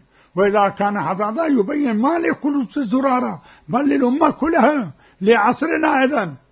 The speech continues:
فمعنى ذلك ليس المقصود أكره لك ذلك من حيث كراهة عمل، مرجوهية العمل، بل من جهة هذا خوف الإمامة على زرارة من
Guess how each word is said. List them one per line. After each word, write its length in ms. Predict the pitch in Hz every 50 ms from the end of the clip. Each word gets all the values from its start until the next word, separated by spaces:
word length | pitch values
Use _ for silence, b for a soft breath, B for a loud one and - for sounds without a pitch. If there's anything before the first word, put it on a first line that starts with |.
| b b b b b _
فمعنى 340 | - 180 170 190 202 208 214
ذلك 520 | 214 202 247 262 277 294 330 330 - -
ليس 440 | 285 254 214 240 294 349 330 277 -
المقصود 680 | 285 302 285 277 277 240 - - _ 254 269 247 208 -
أكره 540 | - - 139 135 - 185 220 180 156 165 185
لك 280 | 190 202 226 202 - 233
ذلك 760 | 226 196 190 202 208 208 220 254 311 330 269 - 240 208 - b b b b b
من 280 | 190 185 214 208 - -
حيث 220 | 214 240 - -
كراهة 960 | - - - 196 202 196 196 156 - - 247 240 - 240 302 320 294 233 190 b b b b b -
عمل، 500 | 139 139 135 160 214 247 240 202 147 117 - b b b b _
مرجوهية 840 | 156 165 180 165 135 147 190 185 156 180 220 240 262 294 294 - -
العمل، 640 | 247 285 294 262 - - 196 226 254 262 233 185 135 - b b b b b b _
بل 380 | 156 131 160 214 247 254 240 214
من 220 | 214 220 214 196
جهة 720 | 175 196 285 277 269 233 247 202 - 311 311 302 277 240 214 b b b b b _
هذا 420 | - - 208 233 262 277 294 262
خوف 580 | - - _ - 208 285 359 392 359 285 - 294
الإمامة 760 | 247 226 226 214 233 247 285 277 269 247 202 165 165 156 139 b b b b b
على 380 | 160 156 185 233 302 320 294 208
زرارة 640 | - 214 240 254 262 254 247 247 247 226 202 196 185 b b b b b
من 480 | 170 151 190 247 262 240 208 185 196 208